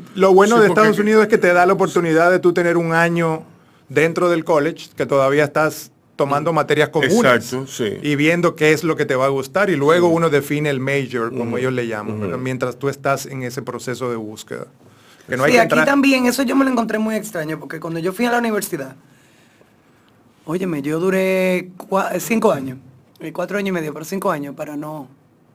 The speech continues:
Speaker 3: Y yo duré dos años cogiendo todo tipo de
Speaker 1: Correcto.
Speaker 3: clase, tratando de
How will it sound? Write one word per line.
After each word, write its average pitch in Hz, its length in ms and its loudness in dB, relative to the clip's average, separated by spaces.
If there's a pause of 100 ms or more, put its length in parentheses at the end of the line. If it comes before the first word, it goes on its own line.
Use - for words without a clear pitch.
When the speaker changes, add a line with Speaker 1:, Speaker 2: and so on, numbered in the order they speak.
(140)
Speaker 3:
Y 196 120 -6
yo 226 100 0
duré 240 180 0
dos 180 220 -4
años 175 520 -4 (480)
cogiendo 185 340 -2
todo 190 320 -2
tipo 180 120 -2
de 165 60 0
Speaker 1:
Correcto. 127 240 -2
Speaker 3:
clase, 196 580 0 (320)
tratando 196 460 0
de 190 340 -2